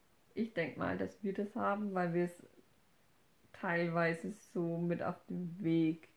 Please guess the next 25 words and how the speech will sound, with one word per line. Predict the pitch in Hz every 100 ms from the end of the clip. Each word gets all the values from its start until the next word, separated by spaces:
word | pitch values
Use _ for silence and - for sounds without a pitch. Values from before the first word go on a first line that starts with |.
| _
gekriegt | - 208 - 196 202 -
haben, | 247 220 226 - -
dass | 202 -
man | 185 180 185 196 -
sowas | 190 190 190 190 -
machen | 185 185 190 185 190 - _ _ _ _ _
kann, | - 196 185 202 269 466 - - _ _ _
um | 226 240 226
einfach | - 214 226 233 226 - - - - _ _ _ _ - _
geldmäßig | 185 156 208 220 220 220 233 -
vielleicht | 208 214 220
nicht | 220 -
so | -
abhängig | - - 262 208 214 -
zu | - 208
sein | - 208 208 208 208
von | 208
der | 208
Gesellschaft | 208 208 - 202 240 247 262 -
oder | 196
halt | 214 226
nur, | 226
dass | 226 226
man | 208 208 - - - _
si-, | - 196